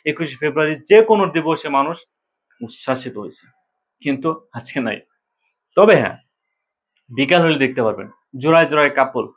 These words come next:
ব্লক করছে, হ্যাঁ,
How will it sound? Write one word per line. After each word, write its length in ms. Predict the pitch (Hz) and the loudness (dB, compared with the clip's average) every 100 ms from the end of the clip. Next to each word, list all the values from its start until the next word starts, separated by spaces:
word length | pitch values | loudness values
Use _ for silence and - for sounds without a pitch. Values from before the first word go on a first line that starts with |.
| _ _ _ _ _ _ _ _ _ _ _ 110 | _ _ _ _ _ _ _ _ _ _ _ -6
ব্লক 300 | 110 110 110 | 0 0 0
করছে, 460 | 107 104 - 107 107 117 _ _ _ _ | -6 -6 -10 -12 -14 _ _ _ _ _
হ্যাঁ, 180 | 143 180 | -10 -10